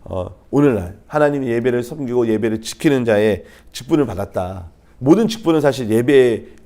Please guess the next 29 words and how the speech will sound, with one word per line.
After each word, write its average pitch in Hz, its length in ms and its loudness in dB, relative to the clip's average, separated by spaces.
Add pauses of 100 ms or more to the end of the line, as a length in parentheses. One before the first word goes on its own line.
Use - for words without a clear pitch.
때문에 143 460 2
예배를 127 380 2
위해서 113 360 -4 (200)
받는 117 300 -6
직분입니다. 90 580 -8 (460)
그 120 160 -4
예배를, 110 480 -2
그래서 - 160 -12
내가 120 160 2
그 117 180 -2
예배를, 110 580 0 (260)
어, - 280 -18 (140)
드리는 175 400 0
자이면서도 104 520 0
동시에 104 320 -6
그 110 120 -4
예배를 110 340 0
지키는 123 460 -4
자가 - 640 -4
되도록 101 460 -2 (180)
해야 123 100 0
될 113 100 -4
줄 113 160 -10
믿습니다. 95 480 -8 (340)
자, 139 100 4
그래서 139 240 4
이 139 180 4
레위인에 147 800 6
대한, 127 560 6